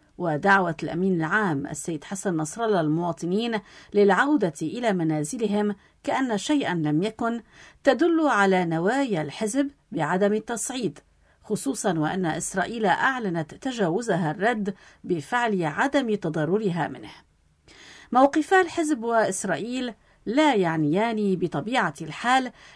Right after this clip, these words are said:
أن العمليات العسكرية بينهما توقفت، بل هي متواصلة، وخطر تطورها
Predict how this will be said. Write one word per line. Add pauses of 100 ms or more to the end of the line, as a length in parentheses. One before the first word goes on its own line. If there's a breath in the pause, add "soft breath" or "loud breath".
أن
العمليات
العسكرية
بينهما
توقفت، (760)
بل
هي (240)
متواصلة، (440 loud breath)
وخطر
تطورها